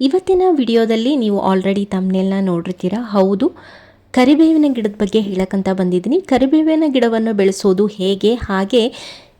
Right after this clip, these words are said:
ಏನೆಲ್ಲ ಕೇರನ್ನು ತಗೋಬೇಕು, ಹಾಗೆ ಯಾವ ಫರ್ಟಿಲೈಸರ್ನ ಯೂಸ್ ಮಾಡಬೇಕು, ಈ ಟಾಪಿಕ್ಕನ್ನು ನಾನು ಕಂಪ್ಲೀಟಾಗಿ ಈ ವಿಡಿಯೋದಲ್ಲಿ ಕವರ್ ಮಾಡಬೇಕು ಅಂತ ಅಂದ್ಕೊಂಡಿದ್ದೀನಿ. So ಬನ್ನಿ ವಿಡಿಯೋ ಸ್ಟಾರ್ಟ್ ಮಾಡೋಣ. ಅದಕ್ಕಿಂತ ಮುಂಚೆ ಚಾನಲ್ನ ಇನ್ನೂ ಯಾರು ಸಬ್ಸ್ಕ್ರೈಬ್ ಮಾಡ್ಕೊಂಡಿಲ್ಲೋ ಮಾಡ್ಕೊಂಡು ನೋಟಿಫಿಕೇಷನ್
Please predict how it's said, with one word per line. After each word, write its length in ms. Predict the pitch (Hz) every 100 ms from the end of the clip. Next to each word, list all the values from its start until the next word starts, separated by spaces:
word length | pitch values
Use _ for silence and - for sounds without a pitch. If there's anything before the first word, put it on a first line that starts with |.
| _
ಏನೆಲ್ಲ 420 | 214 226 262 302 320
ಕೇರನ್ನು 580 | 320 254 240 233 226 214
ತಗೋಬೇಕು, 560 | 196 196 196 180 - 349
ಹಾಗೆ 460 | - 214 233 320
ಯಾವ 280 | 254 196 269
ಫರ್ಟಿಲೈಸರ್ನ 760 | 269 214 214 202 196 196 220 330
ಯೂಸ್ 320 | 247 202 -
ಮಾಡಬೇಕು, 500 | 170 160 170 - - -
ಈ 220 | 247 330
ಟಾಪಿಕ್ಕನ್ನು 540 | 277 240 208 - 214 320
ನಾನು 260 | 277 226
ಕಂಪ್ಲೀಟಾಗಿ 800 | 233 - 202 262 285 302 254 240
ಈ 200 | 175 214
ವಿಡಿಯೋದಲ್ಲಿ 500 | 202 202 190 190 202
ಕವರ್ 380 | 302 233 180 190
ಮಾಡಬೇಕು 480 | 196 175 170 165 180
ಅಂತ 200 | 175 175
ಅಂದ್ಕೊಂಡಿದ್ದೀನಿ. 760 | 170 165 - 170 170 165 240 - - - - _
So 160 | - 311
ಬನ್ನಿ 320 | 240 320 403
ವಿಡಿಯೋ 280 | 370 254 285
ಸ್ಟಾರ್ಟ್ 420 | - 226 208 233
ಮಾಡೋಣ. 280 | 277 269 294 381
ಅದಕ್ಕಿಂತ 460 | 185 262 330 -
ಮುಂಚೆ 300 | 339 330 320
ಚಾನಲ್ನ 440 | 349 247 202 220 262
ಇನ್ನೂ 300 | 269 220 294
ಯಾರು 280 | 262 226 277
ಸಬ್ಸ್ಕ್ರೈಬ್ 520 | - - - 247 285
ಮಾಡ್ಕೊಂಡಿಲ್ಲೋ 540 | 254 - 226 214 240
ಮಾಡ್ಕೊಂಡು 520 | 269 190 190 202 208
ನೋಟಿಫಿಕೇಷನ್ 800 | 359 208 190 190 175 180 - 196